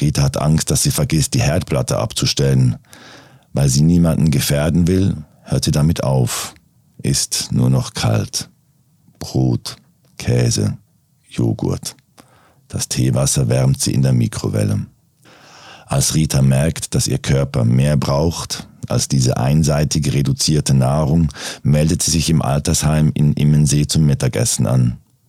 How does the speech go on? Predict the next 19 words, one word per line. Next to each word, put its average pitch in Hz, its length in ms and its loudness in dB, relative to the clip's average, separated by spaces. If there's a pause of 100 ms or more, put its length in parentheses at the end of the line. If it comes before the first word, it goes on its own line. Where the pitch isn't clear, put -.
(120)
Fortan 78 560 0
tritt 76 240 0
sie 69 120 2
jeden 69 380 2
Tag 69 520 -2
mit 113 180 -4
ihren 110 220 -2
Gehstöcken 78 840 0
aus 120 200 -4
dem 110 140 -2
Reihenhaus, 76 840 0 (160)
geht 67 200 -4
vorbei - 440 -2
an 67 80 2
der 110 120 -2
Kirche, 71 600 -2 (560)
vorbei - 480 -2
am - 100 2
Blumengeschäft, - 920 0